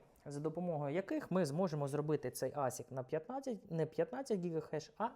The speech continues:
вісімнадцять. Тобто дохідність наша буде чуть трохи більше, ніж сімсот п'ятдесят доларів.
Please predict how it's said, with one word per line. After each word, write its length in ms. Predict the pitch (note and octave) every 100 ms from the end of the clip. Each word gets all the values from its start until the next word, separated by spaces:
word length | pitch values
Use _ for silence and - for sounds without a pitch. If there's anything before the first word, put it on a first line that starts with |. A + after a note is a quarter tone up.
| C#3+
вісімнадцять. 800 | F3+ F#3+ F3+ D#3+ B2 G#2+ - - - - - - - -
Тобто 360 | - G3+ - D3+
дохідність 540 | E3 G#3 - F#4 D#4+ C4+
наша 220 | C4 G#3+
буде 280 | G3+ G3 D#3+
чуть 360 | - - C#4+ - _ _ _ _ _ _
трохи 460 | G3 A#3 - F3+ - - _ _ -
більше, 560 | D3 F#3+ A3 - F3+ - _ -
ніж 260 | C#3+ E3+ -
сімсот 320 | B2+ B2+ D#3+
п'ятдесят 360 | B2 B2+ C3 - _ -
доларів. 320 | A#2+ -